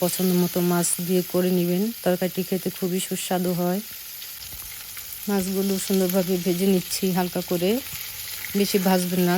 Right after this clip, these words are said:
তাহলে মাছগুলি শক্ত হয়ে যাবে। রেসিপিটি ভালো লাগলে আমাকে লাইক, কমেন্ট, শেয়ার করে পাশে থাকবেন। এই রান্নাটি আমি আমার বান্ধবীর কাছ থেকে শিখেছি।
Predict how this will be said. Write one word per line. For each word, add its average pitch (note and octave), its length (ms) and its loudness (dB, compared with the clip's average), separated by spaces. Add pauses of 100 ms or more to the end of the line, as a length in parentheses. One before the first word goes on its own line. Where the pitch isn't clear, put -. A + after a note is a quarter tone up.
তাহলে F#3 320 2
মাছগুলি F3+ 340 2
শক্ত - 260 0 (120)
হয়ে F#3 200 4
যাবে। E3+ 220 0 (2250)
রেসিপিটি F#3+ 460 0 (100)
ভালো F#3 180 6
লাগলে F#3 360 4 (580)
আমাকে F3+ 240 0 (100)
লাইক, F3+ 200 4
কমেন্ট, F3+ 340 2
শেয়ার F3 320 6
করে F3+ 220 4
পাশে F3 300 0
থাকবেন। F3+ 380 0 (1120)
এই G3+ 120 4
রান্নাটি F#3 480 2 (340)
আমি F#3 200 2
আমার F#3 280 4
বান্ধবীর F#3 440 2
কাছ F3+ 240 2
থেকে - 200 -2
শিখেছি। F3+ 540 -2